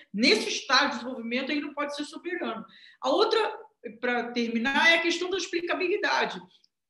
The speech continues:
O, o que que é, é o, é o chamado também de opacidade, ou chamado de black box? O, o que que é isso? O que que é essa caixa preta? Como é que o sistema funciona, né? Ele funciona, é, é, é, essa,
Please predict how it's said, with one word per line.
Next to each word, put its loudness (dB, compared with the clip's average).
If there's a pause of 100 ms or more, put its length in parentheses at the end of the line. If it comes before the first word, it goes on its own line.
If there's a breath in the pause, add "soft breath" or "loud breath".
(180)
O, -8
o -6
que 4
que 2
é, 4
é 0
o, 0
é 0
o 4
chamado 0
também 0
de 0
opacidade, 0
ou -2
chamado -4
de -10
black -2
box? -4 (320 soft breath)
O, -4
o -4
que -2
que 0
é 4
isso? -2
O -10
que 0
que -2
é 0
essa -2
caixa -2
preta? -4 (280 loud breath)
Como 0
é 4
que 2
o 4
sistema 2
funciona, -8
né? -4
Ele -2
funciona, -4 (320 loud breath)
é, -4
é, -8
é, -4
essa, -4